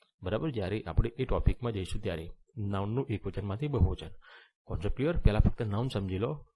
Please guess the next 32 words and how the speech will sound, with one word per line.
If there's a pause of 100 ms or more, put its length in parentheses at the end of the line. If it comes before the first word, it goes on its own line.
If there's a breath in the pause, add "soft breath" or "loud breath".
(420 soft breath)
અને
નાઉન
સમજ્યા
બાદ
આપણે
બહુવચન
કેવી
રીતે
થાય
છે
એ
પણ
આપણે
સમજવાનું
જ
છે. (500 soft breath)
ઓકે? (120)
ફટાફટ
આપણે
એક્ઝામ્પલ
એનો
જોઈ
લઈએ. (680 loud breath)
તો
શું
કહે
છે
અહીંયા?
જો,
her
ring (160)
is